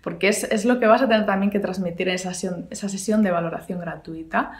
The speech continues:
Y yo, por ejemplo, en mi caso, mis precios están puestos en la página web. Eh, nunca tengo temas con hablar, eh, pues de dinero, de cuánto cuesta concretamente. Ya mis clientes que llegan a la sesión de valoración gratuita ya saben qué se van a encontrar, ahí no hay sorpresas.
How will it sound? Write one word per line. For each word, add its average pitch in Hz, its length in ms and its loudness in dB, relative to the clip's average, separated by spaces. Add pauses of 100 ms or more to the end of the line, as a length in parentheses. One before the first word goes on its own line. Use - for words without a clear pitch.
(440)
Y 196 80 -6
yo, 208 160 4
por 226 100 2
ejemplo, 240 240 2
en 226 80 4
mi 208 80 4
caso, 226 260 4
mis 214 140 4
precios 202 400 -2
están 180 320 -2
puestos 202 340 -2
en 175 160 -4
la 160 300 -4
página 170 420 -4
web. 175 300 0 (600)
Eh, 170 120 -4
nunca 180 300 0
tengo 180 560 -2
temas 208 380 2
con 180 180 -2
hablar, 170 760 0 (400)
eh, - 640 -6 (100)
pues 180 200 -4
de 170 160 2
dinero, 202 480 0
de 196 140 -2
cuánto 202 380 4
cuesta 202 300 0
concretamente. 185 800 -2
Ya 208 220 2
mis 208 200 -2
clientes 202 420 0
que 208 100 0
llegan 190 200 0
a 185 60 0
la 180 40 -4
sesión 185 240 -6
de 185 60 -2
valoración 175 400 -4
gratuita 175 480 -6
ya 185 140 -4
saben 190 420 -2
qué 180 120 -10
se 180 100 -10
van 165 140 -8
a 160 40 -12
encontrar, 160 480 -6
ahí 180 140 -8
no 170 80 -8
hay 165 60 -8
sorpresas. 220 640 -6